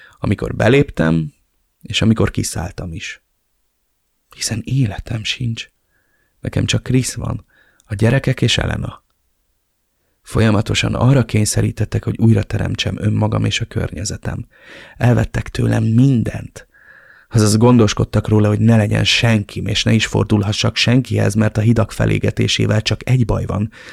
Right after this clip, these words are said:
hogy már nem fordulhatunk vissza. Újraépíteni pedig túl hosszú ideig tartana. Ebben a csatában egyedül maradtam.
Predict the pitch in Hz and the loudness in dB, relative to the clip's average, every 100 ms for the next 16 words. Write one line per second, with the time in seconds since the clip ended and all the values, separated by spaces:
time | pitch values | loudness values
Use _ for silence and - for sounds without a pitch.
0 | - - 110 110 123 143 - 101 - 110 | -8 0 2 4 4 2 2 -2 -2 -2
1 | 107 113 110 120 117 - 110 - _ _ | 0 -2 -2 0 -2 -2 -6 -12 _ _
2 | _ - 107 113 110 107 107 110 107 107 | _ -2 4 6 6 4 2 4 2 2
3 | 110 - 107 98 - - 110 - - - | -2 0 0 0 -6 -6 -6 -6 -8 -10
4 | - - - - - - _ _ _ _ | -6 -6 -6 -8 -10 -14 _ _ _ _
5 | - - - - - - 62 - - 120 | -20 -20 -20 -8 -4 0 0 0 0 2
6 | - 55 - 57 - 120 117 - - - | 2 2 0 0 -2 -4 -4 -6 -8 -10
7 | - - 101 113 | -12 -12 -12 -14